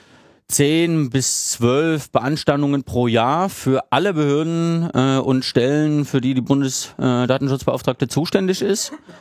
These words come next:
Und jetzt gab es zwölf Beanstandungen in diese, für nur den B N D, für nur die Außenstelle Bad Aibling, nur im Zuge von diesem Kontrollbesuch.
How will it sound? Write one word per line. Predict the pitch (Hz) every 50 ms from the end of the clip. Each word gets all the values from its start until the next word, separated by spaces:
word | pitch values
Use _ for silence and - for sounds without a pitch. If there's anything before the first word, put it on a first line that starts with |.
| -
Und | _ - 123
jetzt | 131 165 -
gab | - 156
es | 135 - -
zwölf | - - 123 127 139 175 170 - -
Beanstandungen | - 107 127 143 160 - - 156 151 151 151 151 151 151 151 151 147 151 151 151 - _ -
in | 143 147 160 170 156
diese, | 147 151 151 139 143 135 -
für | - - - - 139 147 165 165 160 -
nur | - 135 139 147 156 180 196
den | 180 180 165 135
B | 147 147
N | 147 139
D, | 123 139 147 156 156
für | - - 131
nur | 123 127 143 175 175
die | 156 143
Außenstelle | 139 147 - - 131 - - 135 131
Bad | 127 131 -
Aibling, | - 139 135 131 127 120 - - 135 139 135 135 135 - -
nur | 123 123 135 147 151 165 165 156
im | - 139 135 135 135
Zuge | - - 147 131 135
von | 123 143 127
diesem | 120 117 131
Kontrollbesuch. | 117 107 117 104 - 110 107 101 98 87 92 90 82 -